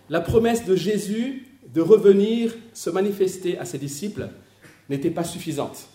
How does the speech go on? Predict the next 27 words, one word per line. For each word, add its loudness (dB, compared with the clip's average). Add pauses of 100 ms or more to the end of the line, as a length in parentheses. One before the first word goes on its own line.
(1120)
Alors, -6
ils -8
demandent 4
pourquoi -2
est-ce -8
qu'il -4
ne 0
va 2
pas 2
se -4
montrer 0
au 0
monde -2 (440)
également. -4 (2250)
Et -2
Jésus 0
répond -2 (1000)
en -6
disant -2
que -6
la -2
révélation 0 (920)
est -6
pour 0
l'instant -2 (880)
réservée -4
uniquement -12